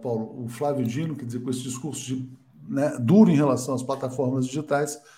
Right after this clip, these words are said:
pra que entreguem os autores das ameaças, e há um clima de pânico, né? Vou passar pra você e o Marcelo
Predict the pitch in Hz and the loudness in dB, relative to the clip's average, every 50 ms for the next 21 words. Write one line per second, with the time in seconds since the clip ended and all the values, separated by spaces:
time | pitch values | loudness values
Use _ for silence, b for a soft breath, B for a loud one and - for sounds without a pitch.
0 | b b b b b _ - 156 151 151 151 190 208 196 180 - 147 147 147 151 | b b b b b _ 4 4 4 4 4 0 0 0 2 4 6 6 6 6
1 | 151 160 156 139 131 156 147 147 147 143 147 147 139 131 147 143 127 156 160 160 | 4 0 0 2 4 4 4 4 2 -2 -2 -2 -2 0 0 0 2 2 -2 0
2 | 151 143 143 143 - 180 151 139 151 151 160 156 - 151 156 156 156 147 - 175 | 0 -2 -2 -2 -4 -6 -4 -2 0 0 0 -2 -4 -6 -6 -4 -4 -4 -6 -8
3 | - - 151 143 135 123 113 110 113 131 131 131 131 - 139 135 - 139 151 143 | -6 0 0 2 2 2 -2 -2 -4 -4 -4 -4 -4 -4 -6 -4 -4 -4 -4 -4
4 | 131 131 127 127 135 143 139 139 135 127 - - - 120 123 123 | -4 -4 -4 -4 -4 -4 -4 -4 -4 -6 -6 -8 -8 -8 -8 -8